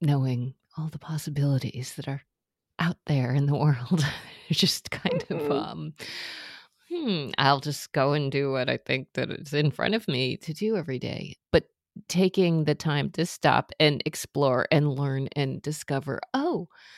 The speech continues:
Speaker 1: what, what does it mean, my spiritual health?" 'Cause I have similar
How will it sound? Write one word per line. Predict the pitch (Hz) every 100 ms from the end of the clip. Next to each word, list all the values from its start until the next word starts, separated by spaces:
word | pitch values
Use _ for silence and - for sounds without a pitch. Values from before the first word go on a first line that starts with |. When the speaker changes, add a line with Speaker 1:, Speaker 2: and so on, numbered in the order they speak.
| - -
Speaker 1:
what, | 196 269 -
what | 196 262 -
does | 285 302
it | - -
mean, | 156 139 135 -
my | 143 135
spiritual | - - 139 - 135
health?" | 131 147 135
'Cause | - 185 160 - - - - - - _
I | -
have | 226
similar | 214 208 185 180